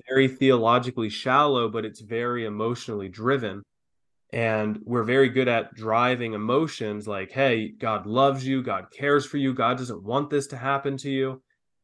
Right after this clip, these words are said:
And then it's like, well, by contrast, you have to almost create this, um,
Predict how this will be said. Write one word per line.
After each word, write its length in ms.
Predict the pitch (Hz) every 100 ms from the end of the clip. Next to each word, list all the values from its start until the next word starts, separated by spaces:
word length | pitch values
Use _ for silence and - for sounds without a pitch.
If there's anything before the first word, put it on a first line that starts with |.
| _ -
And 180 | 123 120
then 220 | 123 120
it's 240 | 110 -
like, 440 | 117 110 107 - _ _ _
well, 480 | 135 127 120 110 110 _
by 140 | 110
contrast, 720 | 107 131 190 202 120 117 -
you 80 | 113
have 160 | 127 127
to 100 | 117
almost 300 | 123 123 -
create 400 | 117 113 120 -
this, 500 | 113 110 107 - - -
um, 600 | 107 101 98 98 101 101